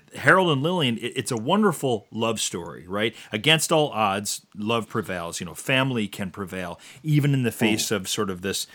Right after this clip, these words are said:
Speaker 1: the idea of a Hollywood machine, right? But it's
Speaker 2: Yeah.
Speaker 1: also,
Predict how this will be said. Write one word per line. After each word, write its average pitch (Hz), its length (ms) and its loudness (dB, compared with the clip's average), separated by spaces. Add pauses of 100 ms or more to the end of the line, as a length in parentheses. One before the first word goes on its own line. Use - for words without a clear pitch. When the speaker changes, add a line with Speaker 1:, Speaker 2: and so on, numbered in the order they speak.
(180)
Speaker 1:
the 110 120 4
idea 110 180 2
of 98 80 0
a 87 80 -2
Hollywood 101 500 -2
machine, 92 460 -4
right? 90 320 -8 (320)
But 139 180 6
it's 151 240 2
Speaker 2:
Yeah. 156 180 2
Speaker 1:
also, 139 560 0